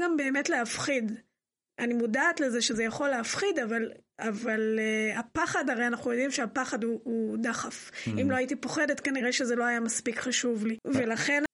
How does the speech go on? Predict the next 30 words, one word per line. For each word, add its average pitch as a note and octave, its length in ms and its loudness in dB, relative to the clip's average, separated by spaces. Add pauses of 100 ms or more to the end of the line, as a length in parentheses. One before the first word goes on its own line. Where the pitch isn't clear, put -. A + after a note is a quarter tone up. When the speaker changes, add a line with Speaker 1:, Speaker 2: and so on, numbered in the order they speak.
(120)
Speaker 1:
שני D4 180 0
הכלים C#4+ 400 2
הראשונים C4+ 500 2
שבאמת B3+ 560 2
אנחנו, B3 520 0
אה, A#3 160 2
צריכים D4 420 -2
להתעסק C#4+ 500 0
עליו, C4 120 0
שאנחנו B3+ 300 -4
מחברים B3+ 560 0
בין A#3+ 220 0
קריירה B3 560 0
לרגש C4 720 2
בהיבט A#3+ 380 0
של C#4+ 140 0
מימוש B3+ 420 2
עצמי, D#4+ 460 0 (200)
זה A3+ 280 0
א', C#4+ 260 2 (340)
לשים C4 360 0
לב A#3+ 180 0
לתחושות B3 580 0
שלי, G4+ 260 2 (360)
ב', C4+ 60 2 (360)
להתחיל C4 360 0
לשאול C4+ 280 2
את C4 100 -2
עצמי B3+ 340 0
שאלות, A#3 720 0